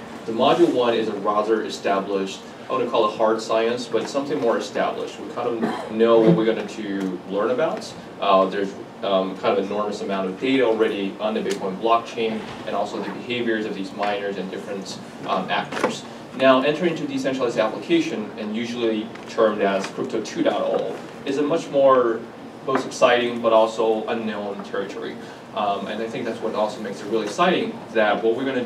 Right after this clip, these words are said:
do here, so many of the concepts I'm gonna introduce here are by nature or by current state kind of vague, like things like smart contracts. Uh, these stuff are not very well defined yet. No one really knows what exactly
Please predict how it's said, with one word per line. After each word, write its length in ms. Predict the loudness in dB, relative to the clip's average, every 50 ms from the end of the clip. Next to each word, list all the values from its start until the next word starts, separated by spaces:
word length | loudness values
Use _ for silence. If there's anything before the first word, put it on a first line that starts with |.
| -2 -4
do 60 | -6 -6
here, 500 | -6 -4 -2 0 2 2 0 0 -4 -8 -10 -14 -14 -12
so 100 | -10 -4
many 220 | -2 0 2 2 2
of 60 | 2
the 80 | 0 -2 -4 -2 0 0
concepts 320 | 0 0 0 0 -2 0
I'm 160 | 0 -2 -2
gonna 140 | -2 -2 -4
introduce 400 | -4 -6 -6 -6 -6 -6 -6 -6
here 380 | -8 -10 -8 -6 -4 -4 -4 -6 -10 -16 -14 -4 0
are 460 | 2 4 4 6 4 4 2 0 -2
by 280 | 0 0 0 0 2 0
nature 480 | -2 -2 -2 -2 -2 -4 -4 -4 -4 -4
or 260 | -2 -2 0 0 0
by 180 | 0 -2 -4
current 260 | -4 -4 -6 -6 -6 -8
state 500 | -6 -2 0 2 2 2 0 -2 -6 -10 -12 -14 -14 -12 -6
kind 140 | -4 -4 -4
of 80 | -4 -4 -2
vague, 420 | 0 0 2 2 0 -2 -4 -6 -10 -12 -14 -12 -8 -4 -4
like 120 | -4 -4 -4
things 140 | -6 -6 -4
like 120 | -4 -6
smart 280 | -6 -6 -6 -4 -2 -2
contracts. 720 | -2 -2 -4 -4 -6 -6 -4 -2 -2 -2 -2 -4 -6 -10 -16 -16 -18 -18 -14 -8
Uh, 300 | -4 -2 0 0 0 0 -2 -4
these 180 | -6 -6 -4
stuff 300 | -2 -2 -2 -2 -2 -2
are 260 | 0 2 4 4 4
not 220 | 4 4 2 2 2
very 180 | 2 0 2
well 240 | 2 4 2 2 2
defined 400 | -2 -4 -6 -4 -4 -4 -6 -6 -6 -6
yet. 300 | -6 -6 -6 -8 -12 -14 -14 -14 -12 -6 -4
No 100 | -2 -2
one 160 | -2 -2 -2
really 220 | -2 0 0 0
knows 240 | 0 0 0 0 -2
what 180 | 0 0 0 0
exactly 600 | 2 2 0 0 0 0 -2 -2 -2 -2 -2